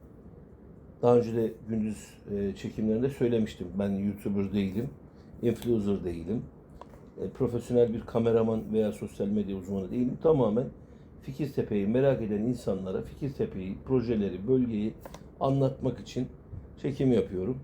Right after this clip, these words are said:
Umarım faydalı olur. Ve devam ediyoruz. Bakın sol tarafta ışıkları yanan projeler çok daha önce teslim edilen projeler. Sağ tarafta ışıkları yanan proje de yine teslim edilen. Yine bakın gördüğünüz inşaat, e, malzemeleri,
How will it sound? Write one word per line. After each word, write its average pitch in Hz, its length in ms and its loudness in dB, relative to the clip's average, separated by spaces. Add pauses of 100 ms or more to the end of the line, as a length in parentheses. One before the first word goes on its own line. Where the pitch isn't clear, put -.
(200)
Umarım 143 320 6
faydalı 120 440 2
olur. 104 200 0 (720)
Ve 160 180 0
devam 156 300 10
ediyoruz. 98 240 -2
Bakın 120 160 -4
sol 143 260 -4
tarafta 131 300 -2
ışıkları 127 360 0
yanan 135 260 4
projeler 127 500 2
çok - 260 -2
daha 135 180 8
önce 117 200 0
teslim 101 340 -6
edilen 87 260 -8 (460)
projeler. 98 600 0 (380)
Sağ - 320 4
tarafta 120 340 2
ışıkları 107 360 -2
yanan 104 340 0
proje 104 260 -4
de 107 40 -4
yine 92 240 -4 (440)
teslim 208 320 -2
edilen. 87 320 -2 (500)
Yine 139 260 6
bakın 135 300 2
gördüğünüz 131 680 0
inşaat, 120 440 4 (180)
e, 107 200 0
malzemeleri, 98 760 2